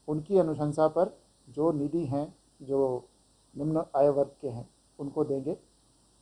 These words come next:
और जिनको दिया जाएगा, जिन बच्चों को, उनसे भी एक अंडरटेकिंग ली जाएगी कि ये आईएमईआई नंबर का स्मार्टफोन हमको दिया जा रहा है और आज से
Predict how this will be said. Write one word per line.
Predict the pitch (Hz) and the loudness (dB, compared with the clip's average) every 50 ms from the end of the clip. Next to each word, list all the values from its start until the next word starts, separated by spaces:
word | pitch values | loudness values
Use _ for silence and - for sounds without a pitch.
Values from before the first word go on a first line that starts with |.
| _ - | _ 4
और | - 160 175 180 196 - - _ _ _ _ _ 165 139 | 6 8 8 8 6 2 -8 _ _ _ _ _ -8 -6
जिनको | 147 151 156 175 175 | -6 -4 0 -2 -2
दिया | 143 143 147 160 170 | 2 6 8 10 10
जाएगा, | 165 180 175 175 180 190 185 | 12 12 12 12 12 10 8
जिन | 170 160 165 | 6 4 0
बच्चों | 160 156 151 - - 170 | 0 -2 -2 -2 -6 -10
को, | 170 - 180 170 | -4 -2 -2 -2
उनसे | 156 156 175 180 | -2 0 0 2
भी | 170 170 170 | 4 4 2
एक | 170 160 | 2 0
अंडरटेकिंग | 151 143 139 147 139 143 143 147 160 156 143 | -4 -4 -2 -2 -2 -4 -6 -6 -6 -8 -8
ली | 135 123 | -6 -2
जाएगी | 135 127 117 110 - - - _ _ _ _ _ _ _ _ _ _ _ _ - | -2 -2 -2 -4 -8 -14 -16 _ _ _ _ _ _ _ _ _ _ _ _ -6
कि | 147 151 160 165 165 - _ _ _ _ _ _ - | -2 0 2 2 2 0 _ _ _ _ _ _ -20
ये | - 135 135 143 156 160 165 180 - - - _ _ _ _ _ _ _ _ - | -14 -6 0 2 4 4 4 4 2 -2 -10 _ _ _ _ _ _ _ _ -2
आईएमईआई | 135 135 143 147 147 147 139 143 139 139 | 2 4 4 4 4 4 2 4 2 2
नंबर | 139 139 135 135 135 | 0 -2 -4 -4 -4
का | 135 - 151 151 | -4 -2 -2 -2
स्मार्टफोन | 156 - - 160 131 123 - - 147 151 151 | -2 -4 -8 -8 -8 -8 -6 -6 -6 -6 -6
हमको | 135 127 120 139 131 | -6 -8 -8 -10 -8
दिया | 127 131 123 120 | -6 -6 -6 -2
जा | 117 131 123 | 0 0 0
रहा | 120 123 135 | 0 0 -2
है | 185 - _ _ _ _ _ _ _ _ _ _ - | -4 -8 _ _ _ _ _ _ _ _ _ _ 4
और | 156 156 165 190 - - | 8 8 8 8 6 4
आज | 147 151 170 | 6 6 6
से | 160 - - 180 175 | 4 2 2 4 4